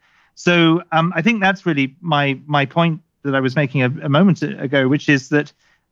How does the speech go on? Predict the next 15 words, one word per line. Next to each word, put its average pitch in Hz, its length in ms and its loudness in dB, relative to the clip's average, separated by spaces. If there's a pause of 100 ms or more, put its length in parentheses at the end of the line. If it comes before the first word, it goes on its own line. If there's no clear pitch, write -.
we 156 100 -6
can't 180 220 0
just 151 180 -8
ha-, 160 280 0
keep 175 160 -4
having 139 420 -2
statements. 160 800 -6 (140)
Um, 147 480 0
we, 156 140 -6
we, 151 260 0
we 160 180 -2
need 151 340 2 (400)
coordinated, 139 760 0 (520)
robust 139 440 0
action. 151 500 -8